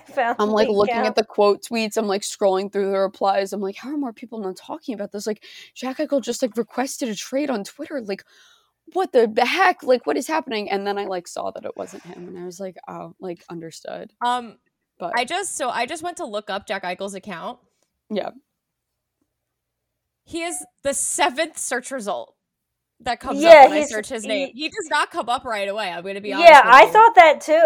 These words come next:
Speaker 1: I looked it up too, and I was like, "Wait, does, is, is his account still there?" Because it, like,
Speaker 3: Yeah,
Speaker 1: took me a
Speaker 3: he
Speaker 1: minute
Speaker 3: has
Speaker 1: to
Speaker 3: not
Speaker 1: find it.
Speaker 3: tweeted. I,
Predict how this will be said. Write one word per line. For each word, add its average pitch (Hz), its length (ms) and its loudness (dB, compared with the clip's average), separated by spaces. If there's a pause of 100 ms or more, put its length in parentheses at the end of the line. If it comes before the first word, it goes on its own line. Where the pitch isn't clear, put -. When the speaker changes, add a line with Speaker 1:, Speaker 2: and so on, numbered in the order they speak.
Speaker 1:
I 254 160 6
looked 320 240 -2
it 285 80 0
up 262 120 -2
too, 294 160 -4
and 302 100 0
I 269 60 0
was 240 120 -8
like, 240 120 -8
"Wait, 220 380 -6
does, - 420 -8
is, - 160 -16 (100)
is 247 140 -4
his 262 120 -8
account 262 360 0
still 254 300 0
there?" 208 420 0
Because 247 240 -10
it, 208 140 -10
like, 202 160 -4
Speaker 3:
Yeah, 208 60 -20 (120)
Speaker 1:
took 214 120 -18
me 208 80 -10
a 196 40 -8
Speaker 3:
he 320 60 -6
Speaker 1:
minute 320 120 0
Speaker 3:
has 320 100 -4
Speaker 1:
to 311 60 -8
Speaker 3:
not 220 280 -2
Speaker 1:
find 202 40 -6
it. 226 220 -4
Speaker 3:
tweeted. 190 180 -6 (100)
I, 302 240 -6